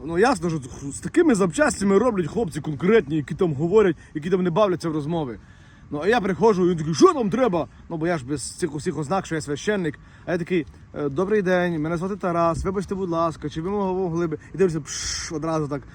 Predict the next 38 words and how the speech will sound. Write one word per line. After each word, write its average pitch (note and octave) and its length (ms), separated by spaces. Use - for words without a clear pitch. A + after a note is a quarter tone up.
"Ну A3+ 100
так, G3 160
покажіть, F3 360
покажіть, D#3+ 280
ага, D#3+ 220
що D#3+ 100
тут? D3+ 200
А, G3 220
дивіться, F#3 360
я F#3 140
вам F#3 140
не F3+ 80
бо-, F3+ 100
не D#3 120
тут, F3+ 180
тут F3 160
можемо F#3+ 340
це, G3 160
тут G3 120
можемо F#3+ 280
ось F3+ 120
це". F#3 220
Зовсім F#3+ 480
міняється G#3+ 440
розмова. E3 400
Дзвоню G#3 260
там, G#3+ 180
потім G#3+ 240
дали G#3 160
мені G#3+ 140
контакт G3 440
одного F#3+ 300
вуйка, F#3+ 400
серйозного, F3 680
в E3+ 40
якого F3+ 240
велика F3+ 260
розборка. D#3+ 520